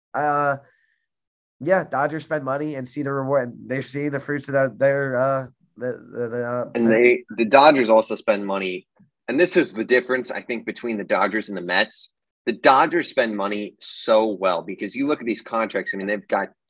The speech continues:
Speaker 2: Freddie Freeman for twenty-seven million dollars.
Speaker 1: Yeah, very similar
Speaker 2: And
Speaker 1: to, uh,
Speaker 2: whereas the
Speaker 1: uh,
Speaker 2: Mets have, you know, they, they had to pay, you know, a guy like Max Scherzer, forty-three million dollars. Lindor's on a contract for thirty-four million dollars. Robbie Cano, which is just a, a disgrace from God,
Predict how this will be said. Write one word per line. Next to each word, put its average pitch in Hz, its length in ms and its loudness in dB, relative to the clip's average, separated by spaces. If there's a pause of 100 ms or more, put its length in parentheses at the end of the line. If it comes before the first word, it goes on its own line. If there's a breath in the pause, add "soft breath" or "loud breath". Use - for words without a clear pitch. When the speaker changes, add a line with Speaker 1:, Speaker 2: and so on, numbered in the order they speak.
(200)
Speaker 2:
Freddie 135 240 2
Freeman 117 360 -4
for 98 140 -6
twenty-seven 107 640 -4
million 98 280 -4
dollars. 92 420 2 (180)
Speaker 1:
Yeah, 170 120 0
very 190 120 2
similar 143 400 0
Speaker 2:
And 127 80 -6
Speaker 1:
to, - 220 -14
uh, 110 320 -4 (100)
Speaker 2:
whereas 135 220 6
the 127 140 4
Speaker 1:
uh, - 0 -
Speaker 2:
Mets 151 360 4
have, 113 300 4 (320)
you 107 140 -2
know, 104 80 2
they, 123 280 2
they 127 200 6
had 147 160 4
to 135 120 2 (200)
pay, 135 260 0
you - 240 -6 (140)
know, 110 180 -2
a 101 60 -2
guy 117 100 4
like 110 160 2
Max 117 260 -4
Scherzer, 104 280 -2 (100)
forty-three 107 560 -2
million 98 260 -4
dollars. 92 280 0
Lindor's 104 520 -2
on 98 120 -4
a - 20 -12
contract 92 320 -10
for 92 140 -10 (100)
thirty-four 104 460 0
million 95 240 -2
dollars. 90 240 -8
Robbie 101 320 6
Cano, 107 480 4 (320)
which 110 220 4
is 104 140 2
just 110 220 2
a, 95 240 4
a 110 80 4
disgrace 101 560 2
from 95 220 -4
God, 98 340 2